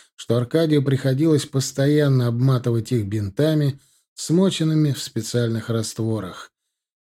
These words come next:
Иначе невыносимая боль от каждого движения. И большинство, не говоря уже о дворянах или аристократах, ушли бы со службы на почетную пенсию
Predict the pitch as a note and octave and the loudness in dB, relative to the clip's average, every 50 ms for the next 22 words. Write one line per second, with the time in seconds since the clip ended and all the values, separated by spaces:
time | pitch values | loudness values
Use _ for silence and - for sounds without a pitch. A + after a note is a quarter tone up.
0 | _ _ - F2+ F#2 A#2+ D#3 E3+ - - F#3+ G3 G3 F#3 F3 D3+ C3+ A#2 - - | _ _ -12 -8 -6 -4 -4 -4 -2 0 2 2 4 4 2 2 0 -2 -2 -4
1 | B2 C3 D3 D#3 D3 G#2+ G2 G#2+ A#2 B2+ B2+ A2 - - G#2 G#2 G#2+ G2+ G#2+ G#2+ | -4 -4 -2 -2 -2 -2 -2 -2 -2 -2 -2 -4 -6 -6 -6 -6 -6 -6 -6 -8
2 | G#2+ G2+ G#2+ A2 G#2+ G2+ F#2+ F#2+ F#2+ F2+ F2 E2+ E2 D#2+ D#2+ D2+ - _ _ _ | -6 -6 -6 -6 -6 -6 -6 -8 -8 -8 -10 -10 -12 -14 -14 -16 -18 _ _ _
3 | _ _ _ _ _ _ _ _ _ _ - A2+ G2+ F2+ F#2+ G2 F2+ - - F#2 | _ _ _ _ _ _ _ _ _ _ -6 -6 -6 -6 -8 -8 -10 -10 -10 -10
4 | F2 E2+ - - B2 D3+ F3 F3 E3 D#3 D3 D3 D3+ D#3+ F3 F#3 F#3 E3+ D#3 C#3 | -12 -12 -10 -4 -2 0 2 2 2 2 2 2 2 2 2 0 0 2 2 0
5 | B2+ C#3+ D#3 D3+ C3+ C3 C3 C3+ C3 C#3 C#3+ D3+ C#3+ C#3 C3 - - - _ _ | 2 0 0 0 2 2 2 2 2 2 2 2 2 0 0 -2 -6 -10 _ _
6 | - C3+ C3 B2 A#2+ A#2 - D3 B2 A#2+ A#2+ A2 - - B2 A#2 A2 - A#2 A#2+ | -4 -2 -2 -2 -2 -4 -4 -4 -4 -2 -4 -4 -4 -4 -4 -2 -2 0 0 0
7 | A#2+ A#2 - A2 G#2 - - _ _ - A2+ - - B2 F3 G3 F3 D3+ - - | 0 -2 -2 -6 -8 -10 -14 _ _ -14 -12 -10 -6 -4 -2 -2 -2 -2 -4 -6
8 | G#2+ G2+ - A2 C3+ E3 F3 D3+ D3+ D3+ D3 C3+ B2+ C3+ C3 A#2 B2+ A#2+ A2+ - | -8 -8 -6 -4 -2 -2 0 0 0 0 0 0 2 0 0 0 -2 -4 -4 -2
9 | D#3 D#3 D3+ D3+ D3+ D3+ D3+ D3+ D#3 F3+ F3+ E3 C3+ A#2 - - F2+ D#2+ D2+ | -2 -2 -2 0 0 -2 -2 0 0 2 2 2 2 0 -2 -6 -12 -14 -16